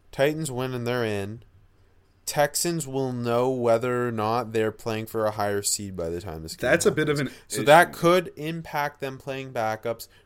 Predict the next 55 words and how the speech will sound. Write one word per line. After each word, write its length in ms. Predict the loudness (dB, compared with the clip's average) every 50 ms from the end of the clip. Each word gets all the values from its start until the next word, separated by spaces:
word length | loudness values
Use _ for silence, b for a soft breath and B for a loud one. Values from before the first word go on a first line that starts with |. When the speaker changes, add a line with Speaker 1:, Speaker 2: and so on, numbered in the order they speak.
| b _ -8
Speaker 1:
Bill 160 | -4 -2 -2
O'Brien 640 | -2 -2 -4 -4 -2 -2 -2 0 -2 -4 -6 -6 -8 -10
didn't 240 | -10 -10 -10 -10 -14
play 200 | -14 -12 -10 -6
backups. 640 | -4 -4 -4 -4 -4 -6 -6 -6 -8 -10 -14 -14 -14
What 200 | -12 -10 -10 -10
was 100 | -10 -10
it, 120 | -12 -10
last 400 | -8 -6 -6 -4 -6 -6 -8 -10
Speaker 2:
Yeah. 60 | -10 -8
Speaker 1:
year? 280 | -8 -8 -8 -8 -10 -16 _ _ _ _ _ _ _ _ _ _ _ _ _ _ _ _ _ _ _ -12
When 120 | -10 -8
he 80 | -8 -10
could 220 | -10 -10 -10 -10
have. 300 | -10 -12 -14 -16 -20 -20 _
So 240 | -18 -16 -14 -14 -12
that's 320 | -10 -8 -8 -8 -10 -12
just, 240 | -16 -16 -16 -16 -14 -14
it's 140 | -10 -8
a, 240 | -8 -8 -8 -8 -10
really 280 | -8 -8 -6 -6 -6 -8
interesting. 320 | -10 -12 -14 -12 -6 -4 -2
Speaker 2:
Yeah, 60 | 0
maybe 200 | 2 2 0 0
these 180 | -2 -4 -4
two 120 | -4 -4 -2
games 200 | -2 -2 -2 -4
should 120 | -4 -6 -6
have 80 | -6 -4
been, 400 | -4 -4 -4 -4 -6 -6 -8 -12 _ _ -20 -20 -20 -20 -20 -20 -20 -16
uh, 60 | -14 -14
at 60 | -12
one 160 | -12 -12 -12
o'clock. 420 | -12 -10 -8 -8 -8 -8 -10 -14 -20 _ _ _ -8
I 120 | -6 -6
don't 180 | -6 -8 -10 -16
know. 220 | -18 -18 -18 -14 -8
I'm 120 | -4 -2
not 160 | 0 0 0 0
a, 220 | -2 -4 -4 -2
I'm 80 | 0 2
not 140 | 2 0
the 60 | 0 -4
schedule 320 | -6 -6 -6 -4 -4 -6
maker. 300 | -8 -8 -8 -10 -10 -12 b b b b b b b 2
Guess 180 | 4 6 8
what, 120 | 10 10 10
Rob? 300 | 10 10 8 6 6 2 -2
It's 100 | -8 -4
for 120 | -2 2 4
you. 220 | 6 6 6 6
I'm 120 | 4 2
picking 200 | 0 -4 -4 -4
the 60 | -4 -4
Texans. 640 | -2 -2 -2 -2 -4 -8 -12 -12 -12 -14 -16 -18